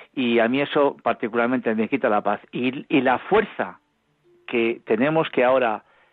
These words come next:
eh, poner en práctica es precisamente fuerza positiva.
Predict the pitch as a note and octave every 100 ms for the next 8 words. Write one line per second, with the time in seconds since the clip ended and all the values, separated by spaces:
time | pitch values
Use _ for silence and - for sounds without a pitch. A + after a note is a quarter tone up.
0 | _ _ - A2+ G#2 G2+ G2+ G2+ A#2+ A#2+
1 | C3 G#2 - _ _ B2+ A2 G#2 - -
2 | - E3 D#3+ G3 A3+ - _ - - -
3 | C#3+ - B2+ A#2 C3 A#2+ A#2+ B2+ C#3+ -
4 | C#3+ D3+ C3 A#2 - G#2+ - A2 F2+